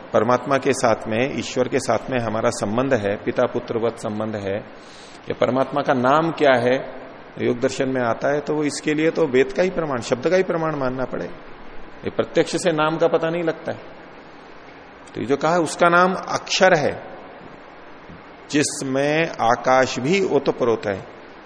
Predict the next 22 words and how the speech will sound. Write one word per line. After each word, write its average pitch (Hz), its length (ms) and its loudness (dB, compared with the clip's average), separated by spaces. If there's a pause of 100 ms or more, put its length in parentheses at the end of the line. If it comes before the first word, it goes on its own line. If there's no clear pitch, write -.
(160)
उसका - 220 -2
नाम 139 220 4
अक्षर - 540 -2
है, 95 240 -10 (160)
जो 117 80 -4
क्षरण 151 520 -2
को 139 160 -2
प्राप्त 123 400 -4
नहीं 117 180 -4
होता 101 260 -8
है, 98 80 -12 (500)
क्षीण 165 240 -4
नहीं 156 220 -2
होता 113 240 -4
है, 113 180 -10
नष्ट 143 200 -2
नहीं 156 220 0
होता 107 260 -4
है, 98 80 -10 (420)
यथावत 151 440 4
रहता 113 280 2
है, - 320 -10